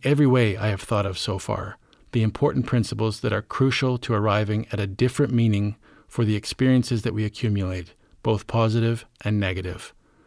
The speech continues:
For all the positive feedback that I've received about my speaking, my writing, or my counseling, the most impactful is when someone says to me,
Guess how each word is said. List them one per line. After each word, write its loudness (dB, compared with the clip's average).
For 4
all 8
the 4
positive 4
feedback 2
that 0
I've 0
received 0
about -2
my -2
speaking, 0
my 0
writing, 2
or -2
my 0
counseling, -2
the 0
most 4
impactful 0
is -4
when 2
someone 4
says 0
to -2
me, -2